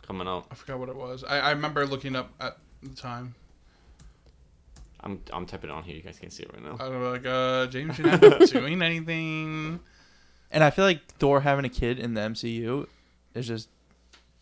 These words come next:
Speaker 3: makes it ten times better.
Speaker 2: Yeah.
Speaker 1: Oh, that's not what I, okay. That's actually his daughter. Wow.
Speaker 3: Yeah, I thought it was. She doesn't, his son p-, also plays him in the trailer.
Speaker 1: Really?
Speaker 3: Yeah,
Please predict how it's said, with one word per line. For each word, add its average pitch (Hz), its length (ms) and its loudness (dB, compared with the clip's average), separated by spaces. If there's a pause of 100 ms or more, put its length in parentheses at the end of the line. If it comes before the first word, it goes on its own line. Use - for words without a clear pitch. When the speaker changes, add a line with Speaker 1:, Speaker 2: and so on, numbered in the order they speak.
Speaker 3:
makes 120 220 -2
it 107 80 -10
ten 110 200 -4
times 101 300 -6
better. 98 300 -4 (140)
Speaker 2:
Yeah. 127 280 -6 (500)
Speaker 1:
Oh, 110 80 2
that's 107 140 -2
not - 120 -8
what 78 140 -8
I, - 80 -8
okay. 87 220 -8 (340)
That's - 140 -2
actually 127 200 -4
his 101 80 -4
daughter. 98 280 2
Wow. 95 240 -2 (720)
Speaker 3:
Yeah, 160 220 6
I - 20 -2
thought 202 220 4
it 123 80 4
was. 113 400 -2 (100)
She 175 260 2
doesn't, 175 480 0 (460)
his 170 140 4
son 175 260 4
p-, - 200 -14
also 139 260 0
plays 127 320 -2
him 123 260 -4 (340)
in 127 120 -8
the 113 80 -8
trailer. 113 420 -6 (560)
Speaker 1:
Really? 113 260 -2 (220)
Speaker 3:
Yeah, 110 260 2